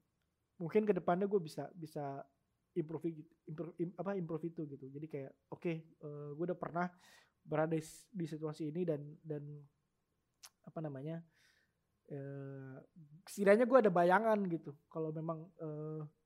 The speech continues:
gue punya, eh, apa namanya, eh, hal yang kayak tadi gitu. Misalnya gue tertarik, terus, eh, caranya gimana, segala macem. Gue udah ada, gue udah ada pengalaman meskipun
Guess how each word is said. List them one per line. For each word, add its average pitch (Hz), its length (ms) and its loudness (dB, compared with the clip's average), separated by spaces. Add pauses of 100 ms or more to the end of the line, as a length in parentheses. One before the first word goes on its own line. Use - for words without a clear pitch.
(240)
gue 165 200 -2
punya, 156 520 -6
eh, 151 720 -8 (140)
apa 160 160 -12
namanya, 165 360 -10 (1200)
eh, 151 460 -6 (180)
hal 165 220 4
yang 156 40 -8
kayak 175 220 0
tadi 196 160 4
gitu. 139 280 -8 (400)
Misalnya 151 180 -10
gue 156 100 -6
tertarik, 185 460 4 (100)
terus, 160 480 -12
eh, 143 560 -10 (680)
caranya 160 320 0
gimana, 175 400 2
segala 156 240 0
macem. 165 280 -6 (200)
Gue 190 220 4
udah 165 120 0
ada, 160 60 -6
gue 185 280 6
udah 170 120 2
ada 160 40 0 (460)
pengalaman 175 480 4
meskipun 180 320 -10